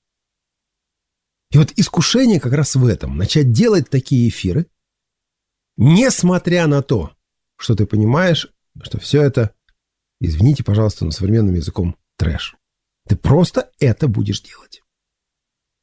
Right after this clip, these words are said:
Но кто-то скажет: «Все это не про нас. Все это неверующие люди. А мы-то люди верующие. И я понимаю, что у этих передач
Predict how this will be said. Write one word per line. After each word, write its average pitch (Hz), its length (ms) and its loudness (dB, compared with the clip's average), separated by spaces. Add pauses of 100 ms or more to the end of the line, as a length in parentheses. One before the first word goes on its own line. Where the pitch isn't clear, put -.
(960)
Но 123 180 4
кто-то 117 200 0
скажет: 101 580 -2 (840)
«Все - 160 0
это 180 120 2
не 175 100 4
про 143 220 0
нас. 147 600 -2 (800)
Все 226 240 2
это 196 100 2
неверующие 160 840 2
люди. 135 340 0 (600)
А 127 220 2
мы-то 151 320 2
люди 131 220 2
верующие. 131 640 0 (800)
И 135 60 -2
я 139 160 2
понимаю, 151 480 2
что 135 300 -2 (600)
у 147 140 2
этих 156 300 2
передач 147 560 0